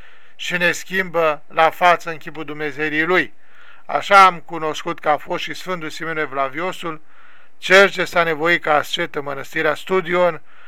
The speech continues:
și însă și experiența dându-ne asigurare de cele privitoare la el, ti pira afti, taperi tutu,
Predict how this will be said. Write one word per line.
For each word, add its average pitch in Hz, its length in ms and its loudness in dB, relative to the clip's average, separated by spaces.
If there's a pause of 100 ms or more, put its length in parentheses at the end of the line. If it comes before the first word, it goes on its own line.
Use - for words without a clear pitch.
(340)
și - 180 -6
însă 208 440 6
și 202 140 2
experiența 175 760 2
dându-ne 165 340 -2
asigurare 165 640 6
de 156 120 -2
cele 165 260 -2
privitoare 147 640 4
la 175 180 10
el, 156 320 2 (480)
ti 165 260 -4
pira 160 520 4
afti, 147 600 -2 (520)
taperi 160 760 4
tutu, 165 640 -6